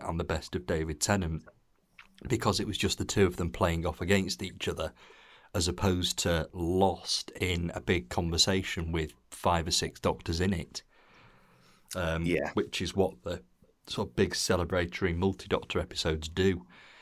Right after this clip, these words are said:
Speaker 1: And it's one reason that I'm a big fan of the two Doctors.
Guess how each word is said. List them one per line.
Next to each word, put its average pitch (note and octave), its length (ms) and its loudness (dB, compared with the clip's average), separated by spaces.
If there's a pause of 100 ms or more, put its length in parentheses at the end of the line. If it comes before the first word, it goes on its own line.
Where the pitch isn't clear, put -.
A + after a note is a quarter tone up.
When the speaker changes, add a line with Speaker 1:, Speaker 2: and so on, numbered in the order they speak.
(220)
Speaker 1:
And G2 100 2
it's - 260 0
one G2+ 520 6
reason F#2 800 2 (100)
that G2 220 2
I'm F#2 160 2
a E2 60 -2
big G2 280 0
fan E2+ 320 0
of D#2+ 320 0
the E2+ 220 -4
two E2 320 -2
Doctors. E2 680 0